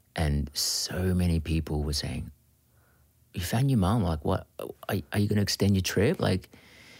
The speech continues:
and, and she, and, and my mom was like, "I wanna take you home, and people, there's so many people that wanna meet you." And I was like, "I, I just couldn't do that." Like, after the whole reunion part, like, it w-, just, I was,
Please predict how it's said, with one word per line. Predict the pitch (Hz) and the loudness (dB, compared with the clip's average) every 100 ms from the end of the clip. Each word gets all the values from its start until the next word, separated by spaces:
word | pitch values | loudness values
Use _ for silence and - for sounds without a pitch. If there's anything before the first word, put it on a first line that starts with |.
| - _ - | -20 _ 0
and, | 92 80 | 0 2
and | 92 | 0
she, | 85 - 120 120 | 2 0 0 0
and, | 95 95 - | 0 -2 -2
and | 95 90 | 0 2
my | 90 | 2
mom | 90 110 135 | 2 0 0
was | 104 - | -2 0
like, | 82 80 - - - - _ _ _ _ _ _ | 0 -2 -6 -20 -20 -20 _ _ _ _ _ _
"I | - | -2
wanna | 98 104 107 104 | 2 2 2 2
take | 104 104 113 | 0 0 0
you | 101 | 2
home, | 98 110 | 2 2
and | 92 87 - 90 | 2 0 -2 -2
people, | 101 - | -2 -2
there's | 95 101 92 | -2 -2 0
so | 104 | 0
many | 107 101 | 0 0
people | 92 90 104 95 | 0 -2 0 0
that | |
wanna | 90 90 90 | 0 0 0
meet | 90 98 - | 0 0 0
you." | 98 90 85 - _ - - _ _ _ _ _ | 0 0 -2 -6 _ -20 -20 _ _ _ _ _
And | - 90 87 82 78 - _ | -2 2 2 0 -2 -8 _
I | - - | -12 -10
was | - - | -10 -10
like, | 98 | -12
"I, | - 92 _ - | -10 -12 _ -10
I | 92 | -8
just | - - - | -6 -8 -8
couldn't | - 80 76 | -6 -6 -4
do | 87 | -4
that." | 82 78 - | -4 -4 -4
Like, | 76 | -4
after | 82 90 - | -2 -2 -2
the | 82 80 | -2 0
whole | 78 78 | 0 0
reunion | 76 78 82 92 82 80 | 0 -2 0 2 0 -2
part, | 80 92 - - | -2 -4 -4 -6
like, | - - | -6 -4
it | |
w-, | - - - | -4 -6 -6
just, | - 87 - - - - - - - _ _ - | -6 -4 -4 -8 -12 -20 -20 -20 -20 _ _ -2
I | 110 | 0
was, | 90 80 - | 2 0 -4